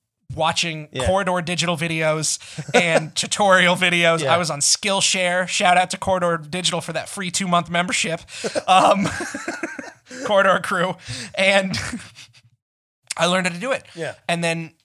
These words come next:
Speaker 1: in two weeks, I just modeled a butt sh-, just a buttload of stuff.
Speaker 2: Yeah.
Speaker 1: I have just spaceships out the ass. I've got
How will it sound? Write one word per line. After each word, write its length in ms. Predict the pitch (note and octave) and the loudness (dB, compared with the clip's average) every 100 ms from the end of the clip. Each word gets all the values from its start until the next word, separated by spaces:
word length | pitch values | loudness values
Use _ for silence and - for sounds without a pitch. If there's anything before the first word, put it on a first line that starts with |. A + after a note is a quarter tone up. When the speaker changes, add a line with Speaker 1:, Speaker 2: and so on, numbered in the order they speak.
| _ | _
Speaker 1:
in 160 | F3 E3 | -6 -4
two 200 | - F#3+ | -4 -4
weeks, 360 | G3 - - - | -4 0 -2 -2
I 100 | D#3+ | -4
just 300 | E3+ - - _ _ | -2 -4 -6 _ _
modeled 560 | B2+ B2+ C3 C#3 E3+ D3 | -14 -6 -2 -2 -2 -6
a 100 | G#2+ _ _ _ _ _ _ _ _ _ _ | -12 _ _ _ _ _ _ _ _ _ _
butt 240 | - F#3 - | -4 -4 -2
sh-, 180 | - - C#3+ - | -6 -6 -12 -8
just 180 | - | -8
a 80 | C#3 - | -8 -4
buttload 320 | A3 F#3 D#3 B2 | 0 0 -4 -8
of 60 | |
stuff. 300 | - - - - | -8 -10 -14 -10
Speaker 2:
Yeah. 200 | B2+ G2+ - | -8 -6 -2
Speaker 1:
I 140 | E3 | -2
have 360 | F3+ D#3 A2+ - _ _ | -2 -6 -8 -18 _ _
just 300 | D3 A#2+ - | -8 -8 -6
spaceships 760 | - - - F#3+ - F#3+ - | -4 -4 -4 -2 -2 -2 -4
out 200 | D#3+ C#3 | -6 -6
the 120 | B2+ C3 | -8 -6
ass. 380 | D#3 F3 - - | -4 -4 -4 -6
I've 220 | C#3 C3+ | -6 -6
got 300 | D#3 C3+ - | -2 -2 -4